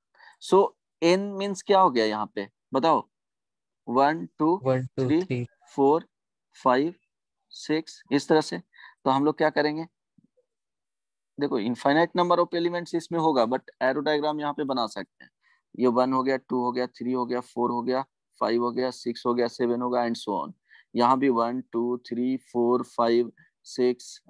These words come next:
Speaker 1: and इस तरह से। तो देखो, वन का, वन का देखेंगे, वन के corresponding one मिलेगा, टू के corresponding four मिलेगा,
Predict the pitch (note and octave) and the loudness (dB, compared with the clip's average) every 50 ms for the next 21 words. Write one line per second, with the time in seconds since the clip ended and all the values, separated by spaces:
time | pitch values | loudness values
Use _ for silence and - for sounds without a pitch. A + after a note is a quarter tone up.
0 | - F2 C3+ - - E3 - C#3+ C3 - - G2+ F#2+ - - - - _ - F3+ | -4 -2 0 0 0 -2 -4 -4 -6 -4 -4 -6 -6 -6 -8 -14 -14 _ -18 -20
1 | F3 - - - C#3+ E3 C3+ A2 - - _ _ - - B2 C3 D3 D#3+ E3+ D#3+ | -16 -8 -2 2 4 4 4 2 0 -2 _ _ 0 2 4 6 4 4 2 2
2 | - E3+ D#3+ D3+ _ - G2+ - _ _ - G#2 A#2 C3+ C#3 D3+ D#3+ E3 - - | 4 4 4 4 _ -4 -12 -12 _ _ -14 -10 -6 -2 0 0 0 -2 -4 -4
3 | E3+ D#3+ D3 D3 - - E3 D3 B2 G2+ - _ _ - G#2+ A2+ C3 C#3+ D#3 D#3 | -4 -4 -4 -6 -6 -6 -6 -6 -6 -8 -10 _ _ -6 0 2 2 2 2 2
4 | - D#3 D3+ - D#3+ D#3 D3+ - - D#3 D3+ D3+ D#3 D3+ D#3 D3+ D#3 D#3 D#3 D#3 | 2 0 0 2 2 0 0 0 -2 0 0 0 0 2 2 2 2 2 2 4
5 | D3+ D#3 D3+ D3+ D#3+ E3 _ _ _ _ _ _ _ _ _ _ _ _ - D3 | 4 4 2 2 -2 -6 _ _ _ _ _ _ _ _ _ _ _ _ -4 -4
6 | C#3+ - D#3 - - D3+ D3+ - - - D3+ D3 D3+ D3 - - D3+ D3+ D3+ D3+ | -2 -2 -4 -2 0 0 0 0 0 -2 0 0 -2 -4 -4 0 0 2 2 2
7 | D3+ D3 D3+ D3 D3 D3+ D#3 | 0 0 0 0 0 -2 -4